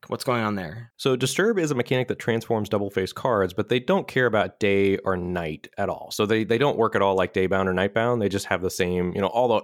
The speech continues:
Speaker 2: Innistrad flip cards have the same sun and moon symbol in the upper left corner.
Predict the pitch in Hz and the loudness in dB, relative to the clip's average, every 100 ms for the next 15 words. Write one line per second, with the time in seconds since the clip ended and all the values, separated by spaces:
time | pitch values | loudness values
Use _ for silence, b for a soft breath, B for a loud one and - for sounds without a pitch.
0 | 117 107 - 95 92 107 - 92 87 - | 0 -2 0 -2 0 -4 -2 0 0 -2
1 | 87 90 - 92 90 87 B B B - | -2 -2 -2 -2 -2 -6 B B B -14
2 | - 98 95 92 90 92 95 98 - 98 | -6 -2 0 0 0 0 0 0 -2 0
3 | 98 98 98 95 95 98 98 - - 107 | 0 0 -2 -4 -2 0 0 -2 -2 0
4 | 123 | 0